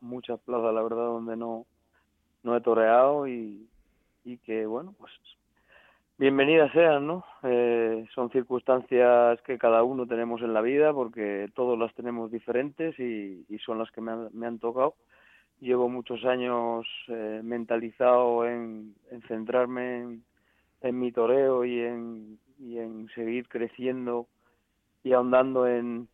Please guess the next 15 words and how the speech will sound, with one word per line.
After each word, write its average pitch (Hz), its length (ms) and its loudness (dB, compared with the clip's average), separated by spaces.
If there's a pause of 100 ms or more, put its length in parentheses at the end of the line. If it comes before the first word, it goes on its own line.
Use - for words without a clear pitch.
(180)
en 117 140 -4
lo 113 100 2
que 117 120 0
quiero 123 300 0
ser 131 280 2
y 123 60 -4
lo 120 180 -4
que, 113 360 -6
lo 117 140 -6
que 113 100 -10
quiero 120 220 -4
hacer 143 460 -2 (800)
y 131 100 -8
sentir 143 500 -2
y, 104 560 -8